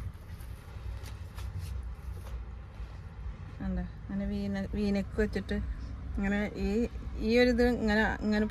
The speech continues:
പുറത്തേക്ക് ആക്കി വെച്ച് കൊടുക്കുകയും ചെയ്യും ട്ടോ. അങ്ങനെ, ഇങ്ങനെ ആക്കിയിട്ട് വെച്ച് കൊടുത്താലും ഭംഗിയുണ്ടാവും, ഉള്ളിലേക്കാക്കി വെച്ച് കൊടുത്താലും ഭംഗിയുണ്ടാവും. ഇതാ ട്ടോ. ഈ മിററൊക്കെ ഇതിന് പറ്റും. പിന്നെ ഈ ഒരു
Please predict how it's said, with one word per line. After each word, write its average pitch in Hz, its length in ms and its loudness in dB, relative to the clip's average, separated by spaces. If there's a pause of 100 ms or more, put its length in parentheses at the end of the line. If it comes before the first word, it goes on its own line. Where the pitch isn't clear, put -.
(200)
പുറത്തേക്ക് 214 340 2
ആക്കി 226 180 4
വെച്ച് 226 140 2
കൊടുക്കുകയും 208 300 2
ചെയ്യും 170 220 0
ട്ടോ. 160 80 -4 (100)
അങ്ങനെ, 180 240 0 (320)
ഇങ്ങനെ 202 260 0
ആക്കിയിട്ട് 202 320 -2
വെച്ച് 214 160 -4
കൊടുത്താലും 202 500 -2
ഭംഗിയുണ്ടാവും, 180 480 0 (480)
ഉള്ളിലേക്കാക്കി 196 580 2
വെച്ച് 190 140 0
കൊടുത്താലും 180 380 0
ഭംഗിയുണ്ടാവും. 165 500 -2 (1800)
ഇതാ 190 220 0
ട്ടോ. 170 100 0 (760)
ഈ 196 120 4
മിററൊക്കെ 196 440 4
ഇതിന് 214 180 6 (260)
പറ്റും. 208 320 -4 (300)
പിന്നെ 226 220 4 (220)
ഈ - 20 4 (140)
ഒരു 233 100 4